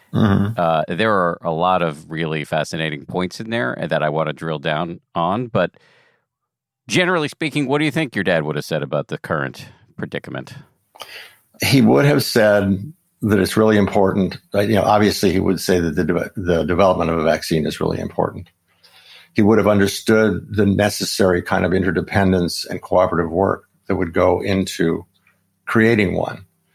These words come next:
Speaker 1: But he would understand that the actual effectiveness of the vaccine doesn't just depend on having a vaccine that works, but it's a whole social, political, and economic issue, like a human issue and a human systems issue,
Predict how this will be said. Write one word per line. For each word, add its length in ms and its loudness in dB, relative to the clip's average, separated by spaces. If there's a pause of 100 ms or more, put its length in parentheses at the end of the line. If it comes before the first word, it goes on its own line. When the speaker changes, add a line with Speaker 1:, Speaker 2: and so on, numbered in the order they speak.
(140)
Speaker 1:
But 120 0
he 100 4
would 160 4
understand 540 2
that 160 -2
the 180 -2
actual 720 0 (880)
effectiveness 680 2
of 80 -4
the 80 0
vaccine 540 -2
doesn't 280 2
just 200 -2
depend 320 2
on 100 4
having 280 2
a 40 -2
vaccine 380 0
that 220 -6
works, 440 -2 (380)
but 140 2
it's 160 0
a 80 2
whole 260 2
social, 500 0
political, 460 0
and 80 0
economic 600 0 (220)
issue, 560 0 (300)
like 180 -2
a 60 0
human 380 2
issue 420 -6
and 80 -4
a 60 -2
human 240 0
systems 420 -2
issue, 340 -10